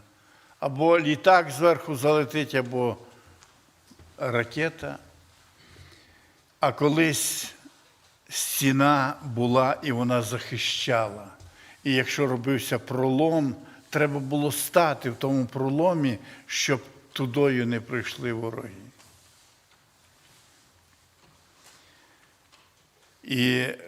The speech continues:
звичайно, якщо подивитися в контекст, то, то це стосується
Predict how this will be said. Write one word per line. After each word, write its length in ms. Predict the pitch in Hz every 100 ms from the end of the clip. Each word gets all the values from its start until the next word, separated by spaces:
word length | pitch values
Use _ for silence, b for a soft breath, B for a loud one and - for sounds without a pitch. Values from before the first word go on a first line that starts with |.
| -
звичайно, 800 | 131 95 131 135 190 180 139 123
якщо 400 | 113 110 - 156
подивитися 760 | - 139 139 160 139 139 143 127
в 60 |
контекст, 640 | 139 131 - 175 147 - -
то, 180 | - 139
то 220 | - 143
це 480 | - - 170 175 170
стосується 1080 | - - 156 - - 165 147 120 - 131 127